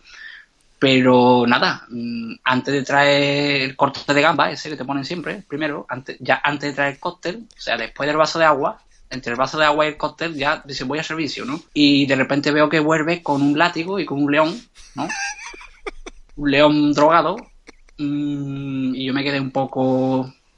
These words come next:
que dije, "Bueno, esto será una, una broma de, de José", ¿no? Pero ya, mm, no me de-, no me dejaba que le llamara José, ¿no? Ya me decía que, que era Ángel, ¿no? Yo, "Ángel". Bueno,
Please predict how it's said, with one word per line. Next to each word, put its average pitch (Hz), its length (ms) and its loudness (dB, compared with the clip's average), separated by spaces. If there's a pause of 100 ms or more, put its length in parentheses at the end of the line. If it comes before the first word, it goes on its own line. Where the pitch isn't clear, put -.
que 131 100 -12
dije, 117 120 -8
"Bueno, 127 180 0
esto 135 440 -4
será 127 200 2
una, 127 340 2
una 135 180 2
broma 127 220 2
de, 127 220 -2
de 120 100 -6
José", 175 300 -2
¿no? 160 140 -4
Pero 120 220 -2
ya, 131 320 2
mm, 147 300 0 (760)
no 135 300 -2
me 147 100 4
de-, 151 180 2
no 143 180 0
me 156 120 4
dejaba 156 280 2
que 160 60 -6
le 160 80 0
llamara 143 240 2
José, - 280 -6
¿no? 131 100 -6
Ya 139 300 -2
me 151 120 -4
decía 143 220 -2
que, - 200 -12
que - 100 -6
era 143 140 4
Ángel, 139 420 -4
¿no? 107 80 -14 (420)
Yo, - 60 -20 (140)
"Ángel". - 200 -12 (920)
Bueno, - 220 -12